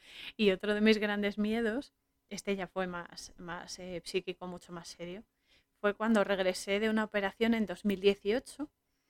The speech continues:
que bueno, yo ya estaba en casa, yo vivo en el campo, entonces la mejor, el mejor posoperatorio lo he tenido siempre porque vivo en el campo y me recupero mucho antes con mis plantas, con mis cosas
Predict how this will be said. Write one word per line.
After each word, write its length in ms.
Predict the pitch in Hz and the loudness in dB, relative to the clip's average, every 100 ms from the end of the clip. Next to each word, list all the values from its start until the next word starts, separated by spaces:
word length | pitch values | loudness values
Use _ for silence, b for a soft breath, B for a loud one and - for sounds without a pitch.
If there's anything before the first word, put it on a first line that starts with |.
| _ _ _ | _ _ _
que 80 | - | -10
bueno, 180 | 175 208 | -2 -2
yo 140 | 175 | 0
ya 80 | 175 | -4
estaba 280 | 180 175 175 | -6 -10 -10
en 60 | 185 | -2
casa, 220 | 220 220 | 0 0
yo 140 | 175 | -2
vivo 160 | 175 180 | 0 -2
en 80 | 175 | -2
el 120 | 170 | -10
campo, 300 | 208 208 226 | -8 -4 -4
entonces 420 | 220 196 202 196 | 0 0 0 -6
la 120 | 170 | -12
mejor, 440 | 170 160 - 185 185 | -16 -14 -4 0 4
el 200 | 185 165 | 2 0
mejor 260 | 180 190 | -10 -10
posoperatorio 800 | - 190 196 175 180 196 202 208 | -10 -12 -12 -12 -8 -6 -2 -2
lo 220 | 196 185 | -2 -2
he 80 | 180 | -2
tenido 320 | 180 185 180 | -2 -8 -8
siempre 320 | 185 196 190 208 | -10 -10 -8 -10
porque 240 | 185 165 | -10 -14
vivo 220 | 160 170 | -12 -10
en 80 | 180 | -10
el 100 | 175 | -10
campo 300 | 185 190 202 | -12 -8 -4
y 40 | |
me 160 | 202 180 | -4 -6
recupero 440 | 175 - 185 180 | -10 -14 -6 -4
mucho 340 | 180 185 - 185 | -4 -10 -12 -14
antes 300 | 180 185 214 | -14 -14 -10
con 120 | 214 | -8
mis 140 | 170 - | -8 -8
plantas, 360 | 180 185 214 | -10 -10 -12
con 100 | 202 | -14
mis 120 | 175 | -16
cosas 380 | - 208 220 240 | -10 -10 -10 -16